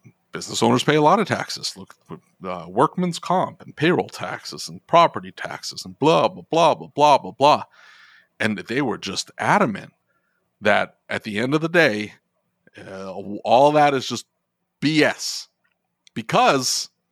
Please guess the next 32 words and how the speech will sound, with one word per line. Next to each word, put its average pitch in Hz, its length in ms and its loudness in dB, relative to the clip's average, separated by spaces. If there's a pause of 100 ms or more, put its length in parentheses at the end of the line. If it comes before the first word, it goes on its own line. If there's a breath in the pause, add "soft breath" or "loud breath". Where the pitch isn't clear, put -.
(460)
you're - 80 -14
paying 101 260 -8
it 104 100 -2
out 107 160 4
of 110 60 -4
gross 127 240 4
revenue, 160 360 2 (140)
and 95 100 -14
gross 92 240 -10
revenue 110 280 0
is 123 100 0
generated 147 440 0
by 160 140 4
the 175 60 -2
customer. 127 520 -6 (260)
If - 100 -20
the - 60 -20
customer - 320 -4
doesn't 147 240 0
pay, 175 180 0
you 156 160 -2
don't 139 140 2
have 143 120 6
any 151 120 -2
gross 160 260 2
revenue. 196 260 0
Guess 143 220 -6
what? 156 80 0
You're 165 100 -2
not 175 140 2
paying 151 200 -2
anything, 147 600 0